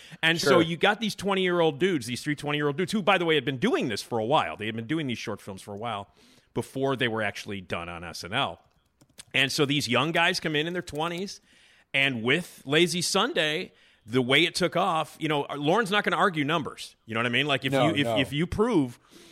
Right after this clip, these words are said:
Speaker 1: then he's like, "Okay, you guys do whatever the hell you want." And after Lazy Sunday, they were given carte blanche, and week after week after week, they would do these S N L digital shorts that would range from good. I can, I can, I can barely remember any that weren't good. They were almost all good.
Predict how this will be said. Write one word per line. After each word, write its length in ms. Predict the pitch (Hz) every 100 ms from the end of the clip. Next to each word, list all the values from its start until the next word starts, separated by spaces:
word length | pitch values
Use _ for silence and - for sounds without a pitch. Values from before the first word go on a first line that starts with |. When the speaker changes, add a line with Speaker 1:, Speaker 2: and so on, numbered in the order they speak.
| - -
Speaker 1:
then 180 | 156
he's 140 | 165 156
like, 140 | 143
"Okay, 240 | 127 208 180
you 120 | 117
guys 200 | 120 110
do 100 | 117
whatever 400 | 87 87 95 104
the 140 | 107
hell 160 | 104 101
you 120 | 104
want." 300 | 98 92 78
And 140 | 104 110
after 320 | 120 151 170
Lazy 320 | 165 160 151
Sunday, 560 | - 170 165 170 165 165 _ _ _ _ _ 113
they 120 | 135
were 100 | 131
given 260 | 139 117
carte 300 | 110 135 156
blanche, 480 | 147 139 127 127 - -
and 380 | 113 98 95 90 -
week 460 | 90 123 220 - -
after 260 | 104 110
week 380 | 90 123 196 -
after 240 | 120 -
week, 380 | 151 123 104 92
they 80 | 107
would 160 | 107 104
do 160 | 127
these 180 | 131 117
S 180 | 113 -
N 60 |
L 300 | 120 113 - _ -
digital 300 | 120 110 120
shorts 440 | - 120 104 104 - _ - - -
that 400 | 98 113 107 - -
would 200 | 120 127
range 440 | 117 165 214 185
from 300 | - 156 117 92
good. 500 | 175 151 131 165 233
I 80 | 143
can, 240 | 147 143 -
I 100 | 160
can, 240 | 180 151
I 120 | 156 180
can 200 | - 180
barely 460 | - 196 277 311
remember 360 | 240 214 202 175
any 200 | 160 185
that 180 | 151 143
weren't 240 | 131 123 107
good. 240 | 113 80
They 80 | 113
were 120 | 120
almost 280 | 139 135 -
all 180 | 123 123
good. 280 | 107 92